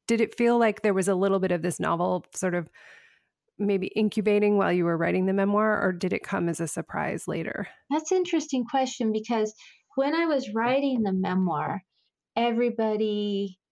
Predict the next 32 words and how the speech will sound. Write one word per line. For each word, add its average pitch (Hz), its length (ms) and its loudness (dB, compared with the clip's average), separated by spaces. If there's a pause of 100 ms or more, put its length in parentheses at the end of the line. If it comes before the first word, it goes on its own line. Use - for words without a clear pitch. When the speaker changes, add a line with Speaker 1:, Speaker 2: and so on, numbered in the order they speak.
Speaker 2:
had 214 200 -8
said 208 200 -4
to - 120 -6
me, 185 240 -2
"Oh, 269 240 0
you're 214 160 0
gonna 202 180 -2
write 190 220 0
another 233 460 0
memoir 185 360 0
after - 280 -10
this." - 360 -12
And 214 160 -4
I 220 120 -2
said, 214 380 -4
"No." 254 520 0 (520)
I 226 100 -6
said, 262 200 -4
"I 262 80 0
think 330 320 -4
I'm 330 220 0
done," 202 540 -2 (440)
because 226 640 -2 (420)
Speaker 1:
<laughs> 240 600 0
Speaker 2:
this 320 400 -2
was, 294 640 -4 (520)
The 240 180 -2
Shyster's 262 500 -2
Daughter 190 420 -2 (360)
was 214 220 0
kind 240 380 -2
of, 214 220 0